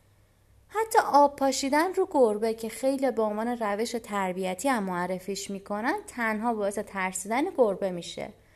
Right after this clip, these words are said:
برای اصلاح رفتار گربه شما باید اول دلیل خرابکاری گربه رو متوجه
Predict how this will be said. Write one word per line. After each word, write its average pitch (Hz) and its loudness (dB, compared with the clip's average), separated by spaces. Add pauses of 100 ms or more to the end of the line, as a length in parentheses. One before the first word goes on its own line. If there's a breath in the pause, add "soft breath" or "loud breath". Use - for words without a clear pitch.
(340 soft breath)
برای 370 4
اصلاح 254 4
رفتار 214 2
گربه 214 0
شما 233 -4
باید 226 2
اول 202 -4
دلیل 202 -4
خرابکاری 196 -4
گربه 196 -4
رو 190 -4
متوجه 190 -2